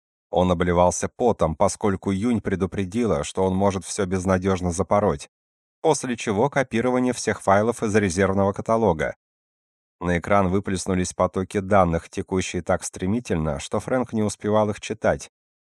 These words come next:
практически не успевал различать. Неизбежное сообщение, предупреждающее об ошибке, так и не появилось.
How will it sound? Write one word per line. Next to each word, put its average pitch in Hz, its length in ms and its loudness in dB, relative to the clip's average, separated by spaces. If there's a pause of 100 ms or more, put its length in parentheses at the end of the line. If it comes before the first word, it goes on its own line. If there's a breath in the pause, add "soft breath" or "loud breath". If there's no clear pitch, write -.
(140)
практически - 600 -4
не 101 120 0
успевал 98 480 2
различать. 90 680 -2 (1120)
Неизбежное 87 760 2
сообщение, 85 680 -2
предупреждающее 87 960 0
об 80 120 -2
ошибке, 107 720 -4
так 92 240 0
и - 20 0
не 95 100 0
появилось. 87 720 -4